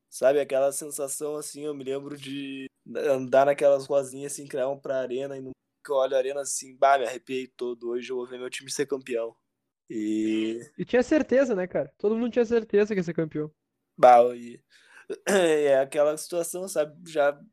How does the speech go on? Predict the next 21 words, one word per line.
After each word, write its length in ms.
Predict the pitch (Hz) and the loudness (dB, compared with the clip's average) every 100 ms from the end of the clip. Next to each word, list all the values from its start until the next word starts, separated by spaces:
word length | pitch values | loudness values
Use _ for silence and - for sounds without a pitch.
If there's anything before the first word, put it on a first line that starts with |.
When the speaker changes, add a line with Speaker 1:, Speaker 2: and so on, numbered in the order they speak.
| _ _ _ - | _ _ _ -4
Speaker 1:
bah, 160 | 143 | -4
tá 180 | - 143 | -4 -8
doido 300 | 143 151 - | -6 -4 -6
pra 120 | 165 | -6
comemorar, 480 | 160 147 139 139 135 | -8 -6 -2 0 0
mas 140 | 143 139 | -2 -6
ao 60 | |
mesmo 220 | 135 135 - | -8 -10 -10
tempo, 260 | 143 147 | -10 -8
né, 140 | 127 123 | -8 -8
tem 140 | 135 | -8
que 60 | 131 | -4
dar 100 | 131 | -4
uma 100 | 135 | -4
segurada. 460 | 170 151 139 143 - - | -10 -12 -10 -10 -12 -8
E, 420 | 123 127 127 123 _ | -4 -2 -2 -6 _
cara, 600 | - 139 156 139 120 104 | 4 6 8 6 6 0
a 40 | 104 | -4
situação, 500 | - 135 - 151 156 | -8 -6 -6 -6 -6
né, 220 | 139 135 | -6 -8
é... 600 | - 127 117 117 117 113 | -6 -2 0 2 2 2